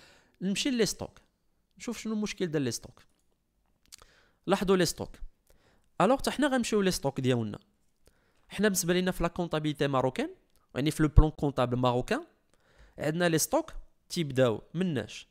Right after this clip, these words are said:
من ثلاثة، يعني داخلين كاملين في لو روبريك اللي هي تروا ان.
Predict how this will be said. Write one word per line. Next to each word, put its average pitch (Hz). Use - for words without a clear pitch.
من 151
ثلاثة، 139
يعني 143
داخلين 156
كاملين 185
في -
لو 147
روبريك 180
اللي 175
هي 185
تروا 170
ان. 104